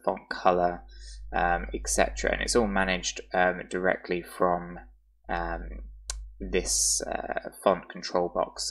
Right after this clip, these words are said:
uh, on the ribbon. It was just on the home tab. Um, so we can choose all these various different options from here. We can even choose a specific, um,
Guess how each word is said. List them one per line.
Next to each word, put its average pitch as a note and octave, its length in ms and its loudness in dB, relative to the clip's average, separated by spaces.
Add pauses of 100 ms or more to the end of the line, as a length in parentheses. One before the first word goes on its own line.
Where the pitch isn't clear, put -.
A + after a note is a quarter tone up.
uh, F2 200 -6
on F2+ 100 -4
the F2+ 80 -4
ribbon. F2+ 320 2 (160)
It - 60 -6
was - 100 -6
just - 220 0
on F2+ 100 0
the F#2 60 2
home G2+ 260 -2
tab. A#2+ 240 0 (480)
Um, F2 440 0 (280)
so F#2+ 400 6
we F2+ 140 -2
can F#2 120 -8
choose F#2+ 240 -2
all F#2 80 4
these F2 160 2
various E2+ 320 2
different - 280 -8
options - 340 -6
from - 140 -10
here. F2+ 180 0
We F2+ 60 -2
can - 120 -12
even F2+ 280 -12
choose F2 400 -4
a F2 100 0
specific, - 920 -4 (400)
um, F2 220 2